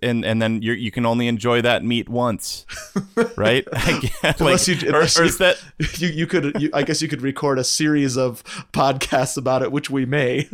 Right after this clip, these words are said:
Speaker 2: <laughs> I don't know.
Speaker 1: Sure. Well, or maybe that was the fattened calf. <laughs>
Speaker 2: That's right. It could also be
Speaker 1: Another
Speaker 2: the fattened
Speaker 1: different
Speaker 2: calf. <laughs>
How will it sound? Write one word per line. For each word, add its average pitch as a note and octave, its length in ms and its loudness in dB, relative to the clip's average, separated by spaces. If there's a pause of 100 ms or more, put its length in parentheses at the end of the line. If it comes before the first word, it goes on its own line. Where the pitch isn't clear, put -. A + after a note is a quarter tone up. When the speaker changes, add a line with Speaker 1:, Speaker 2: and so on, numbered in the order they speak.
Speaker 2:
<laughs> - 120 -20
I D3 120 0
don't D3+ 180 -4 (200)
know. - 280 -8
Speaker 1:
Sure. G#2 480 0 (560)
Well, E3 260 2
or E3 80 2
maybe D#3 220 0
that D3 200 4
was A#2+ 200 0
the A2+ 80 -2
fattened G#2+ 500 0
calf. - 540 -6 (500)
<laughs> - 640 -10
Speaker 2:
That's D3 200 -4
right. C3+ 220 -2 (380)
It - 100 -14
could C4+ 140 -2
also F3 240 0
be D#3 80 2
Speaker 1:
Another C3 300 4
Speaker 2:
the A#2+ 40 2
fattened A#2 140 2
Speaker 1:
different A2+ 200 -2
Speaker 2:
calf. C#3 560 -4
<laughs> - 40 -20